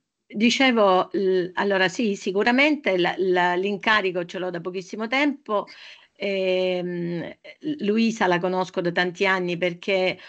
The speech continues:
ho lavorato nella Roma due, ehm, e soprattutto nella Roma C per un breve periodo, devo dire, perché mi sono occupata quando c'era un direttore generale che era la dottoressa Paccapelo,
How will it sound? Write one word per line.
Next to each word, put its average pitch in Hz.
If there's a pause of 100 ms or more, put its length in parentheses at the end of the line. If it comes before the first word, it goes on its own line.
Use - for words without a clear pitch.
(140)
ho 196
lavorato 185
nella 175
Roma 180
due, 196
ehm, 175
e 180
soprattutto 185
nella 175
Roma 180
C 294
per 190
un 185
breve 185
periodo, 170
devo 165
dire, 254 (400)
perché 180
mi 185
sono 180
occupata 175
quando 165
c'era 175
un 170
direttore 170
generale 165
che 165
era 160
la 160
dottoressa 170
Paccapelo, 165